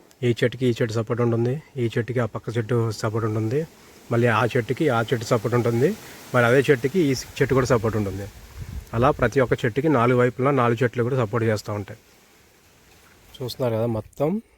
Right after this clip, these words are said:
నాలుగు వైపులా కట్టేశారు. ఇప్పుడు ఎటువైపు గాలేసినా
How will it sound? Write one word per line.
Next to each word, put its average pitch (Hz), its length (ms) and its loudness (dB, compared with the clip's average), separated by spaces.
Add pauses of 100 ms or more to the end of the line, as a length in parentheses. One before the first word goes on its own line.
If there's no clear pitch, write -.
నాలుగు 117 260 2
వైపులా 131 320 -2
కట్టేశారు. 117 520 -4 (1400)
ఇప్పుడు 113 220 -4
ఎటువైపు 123 400 2
గాలేసినా 117 340 -2